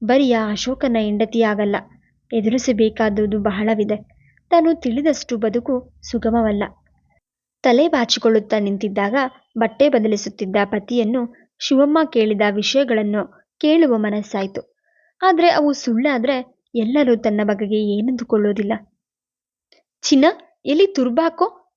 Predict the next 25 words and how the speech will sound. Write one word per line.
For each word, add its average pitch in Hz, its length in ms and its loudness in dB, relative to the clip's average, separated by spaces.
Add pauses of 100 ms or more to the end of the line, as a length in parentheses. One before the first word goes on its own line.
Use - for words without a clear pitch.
ರಿಸೆಪ್ಷನ್ 285 540 0
ದಿನ 277 160 2
ಹಾಕ್ಕೊಂಡಾಗೆ 269 640 2 (420)
ನಿಂಗೆ 381 260 4
ತುಂಬಾ 254 340 0
ಚೆನ್ನಾಗ್ 247 340 0
ಕಾಣತ್ತೆ." 208 400 -2 (560)
ಅಶೋಕ 262 460 -2
ಹೇಳಿದಾಗ 214 480 0 (380)
ತನ್ನ 339 220 4
ಯೋಚನಾ 254 560 0
ಲಹರಿಯಲ್ಲಿ 214 520 0
ಮುಳುಗಿದ್ದ 208 500 -2
ನಿರ್ಮಲಾ 208 760 -2
ಎಚ್ಚೆತ್ತಳು. 208 800 -8 (1040)
"ಅಯ್ಯೋ, 233 380 2 (220)
ನಂಗೆ 330 300 4
ಸರಿಯಾಗಿ 254 560 0
ಹಾಕೊಳಕ್ 247 520 -2
ಬರಲ್ಲ 208 360 0
ರೀ, 196 240 -6 (220)
ನನ್ 294 160 4
ಫ್ರೆಂಡ್ 240 340 0
ಹಾಕಿದ್ಲು 214 420 0
ಅವತ್ತು." 202 360 -4